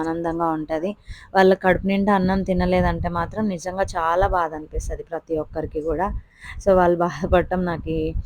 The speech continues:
ఎట్లనో అనిపించింది, అందుకే ఈరోజు అయితే తెప్పించాను. And ఇంకోటి ఏంటంటే వంట చేస్తూ ఉంటే సిలిండర్ అయిపోయింది. బుక్ చేశానో లేదో అసలు గుర్తుకు లేదు నాకు.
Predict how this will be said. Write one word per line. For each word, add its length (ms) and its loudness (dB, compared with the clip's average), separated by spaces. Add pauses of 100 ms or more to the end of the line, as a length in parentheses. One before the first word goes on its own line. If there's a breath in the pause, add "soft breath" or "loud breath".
(420 loud breath)
ఎట్లనో 360 2
అనిపించింది, 560 -2
అందుకే 400 -4
ఈరోజు 280 0
అయితే 220 -2
తెప్పించాను. 580 -4
And 200 0
ఇంకోటి 400 2
ఏంటంటే 380 -4 (100)
వంట 180 2 (120)
చేస్తూ 240 0 (100)
ఉంటే 160 0
సిలిండర్ 540 2
అయిపోయింది. 440 -2 (560 soft breath)
బుక్ 240 2
చేశానో 420 6
లేదో 220 6
అసలు 220 2
గుర్తుకు 340 0
లేదు 140 4
నాకు. 360 0